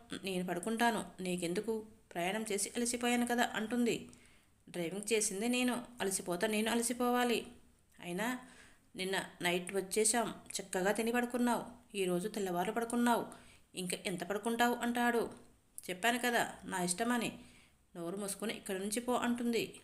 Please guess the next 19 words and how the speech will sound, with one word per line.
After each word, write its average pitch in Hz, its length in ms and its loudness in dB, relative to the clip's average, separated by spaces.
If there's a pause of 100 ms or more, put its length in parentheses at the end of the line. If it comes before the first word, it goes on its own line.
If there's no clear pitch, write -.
(320)
"నీ 196 140 -10
నిద్రతో 190 420 -6
నన్ను 233 200 0
చంపుతున్నా" 226 520 -2 (100)
అనుకుంటూ 180 420 -2 (540)
అక్కడి 190 260 -2
నుంచి 180 240 -2
వెళ్ళిపోతాడు 208 500 0
గౌతమ్. 240 380 2 (380)
చక్కగా 190 380 -2
డోర్ 196 240 2
వేసుకొని 180 500 0
బెడ్ 175 200 -2
మీద 180 160 0
సెటిల్ 226 280 0
అయిపోయి 196 320 2
ఫోన్ 233 280 -2
పట్టుకుంటుంది. 240 640 0 (600)
ఇంతలో 190 300 -2